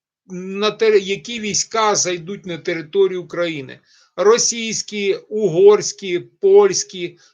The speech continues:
румунські. Я буду воювати до кінця, здаватися не буду. Буду помирати. А помирати в п'ятдесят дев'ять років, повірте,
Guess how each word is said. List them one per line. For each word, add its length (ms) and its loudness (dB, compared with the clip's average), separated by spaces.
румунські. 1000 -2
Я 280 0
буду 280 -6
воювати 840 -4
до 360 4
кінця, 640 -10
здаватися 800 -8
не 160 -14
буду. 340 -20
Буду 360 -8
помирати. 600 -6
А 80 -6
помирати 600 2
в 100 -12
п'ятдесят 440 -6
дев'ять 340 -6
років, 380 -14
повірте, 480 -8